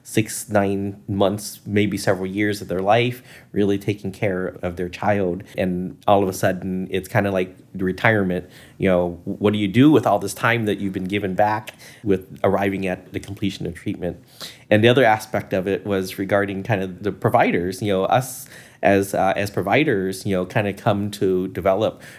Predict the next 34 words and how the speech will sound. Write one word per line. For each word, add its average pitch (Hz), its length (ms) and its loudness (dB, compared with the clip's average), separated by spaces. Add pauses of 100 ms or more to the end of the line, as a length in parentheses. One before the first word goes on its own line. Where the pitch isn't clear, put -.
(120)
relationships 98 880 -2
and, 92 260 -6
uh, 90 220 0 (160)
friendships, 104 800 -2
and 95 320 -2 (260)
really 101 440 2
the 95 160 -4
families 98 440 -2
almost 98 380 -4
gain 98 500 -6
a 98 60 -6
second, - 480 -4 (260)
you 98 80 2
know, 87 60 4
family 113 540 4
through 98 640 0
the 92 320 2
care 110 220 2
team 104 240 -4
that's 87 180 -4
provided. 90 640 -6 (240)
So 110 180 6
much 107 220 4
of 90 100 0
the 92 80 -2
care 135 260 2
team 92 460 0 (240)
also 101 380 4
actually 95 300 -2
has 104 320 2
an 95 60 0
impact 98 380 -2
on 90 160 -4
them 90 240 -2